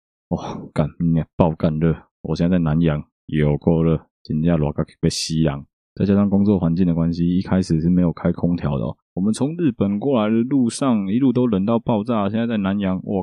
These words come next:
干你娘，真的是有够热，热死！热到什么程度？热到香蕉可能自己会滑倒，就是这样子，热到他妈香蕉会直接变茄子的程度，真的热，有够热，热到地板会反潮啊！好，一开始来推坑一下好了。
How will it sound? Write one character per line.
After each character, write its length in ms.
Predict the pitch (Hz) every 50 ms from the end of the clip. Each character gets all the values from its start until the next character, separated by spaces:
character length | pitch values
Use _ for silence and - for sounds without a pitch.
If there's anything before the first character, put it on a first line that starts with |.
| -
干 200 | - 110 104 101
你 60 | 107
娘， 140 | 110 101 95
真 120 | 101 110 107
的 40 |
是 100 | 104 110
有 120 | 107 90 87
够 160 | - 101 104
热， 160 | 101 98 90 87 - _ _ _ _ -
热 220 | - 107 98 90
死！ 280 | - - - - 76 76 - _
热 180 | - - 92 95 92
到 80 | 120
什 100 | 113 117
么 80 | 113 113
程 240 | 113 - 95 95 90
度？ 280 | 92 90 90 85 - _ _
热 120 | - 92 92
到 120 | 101 113 -
香 160 | - 104 101
蕉 200 | 95 101 104 107
可 120 | 104 - 92
能 140 | 87 82
自 80 | 82 87
己 120 | - 85
会 60 | 82 80
滑 160 | - 82 80
倒， 300 | - - 92 85 - - _ _ _
就 100 | - 101
是 80 | 92 92
这 60 | 95
样 160 | 92 87 82
子， 80 | 80 80 - _ _ _
热 180 | - - 98 95
到 140 | 90 95 90
他 80 | 92
妈 140 | 95 95 92
香 240 | - - 95 92 95
蕉 120 | 95 92
会 80 | 95 98
直 120 | 90 90
接 100 | 85 90
变 160 | 87 98 92 85
茄 240 | - - 82 80
子 80 | 78 82
的 80 | 82 78
程 180 | - - 76 76
度， 160 | 78 78 76 - _ _ _ _ _ _ _ _ _ _ _ _ _ -
真 340 | - 90 98 104 104 104
的 80 | 98 104
热， 340 | 98 98 101 101 98 87 82 - _ _ _ _ - -
有 180 | 82 78 78 78
够 260 | 80 95 90 87 85
热， 280 | 82 87 82 78 - _ _
热 140 | - 92 92
到 80 | 92 92 -
地 140 | - 98
板 160 | 85 87 80 78
会 80 | 90
反 240 | 85 - - 73 71
潮 300 | 71 - - 73 73 78
啊！ 100 | 76 76 - _ _ _ _ _ _ _ - -
好， 160 | - 113 117
一 60 | 127
开 160 | 123 143 143
始 120 | - - 98
来 80 | 92 90
推 220 | - - 113 110
坑 240 | 107 - 113 107 101
一 40 | 92
下 200 | 85 95 87 80
好 120 | 76 -
了。 220 | - - - -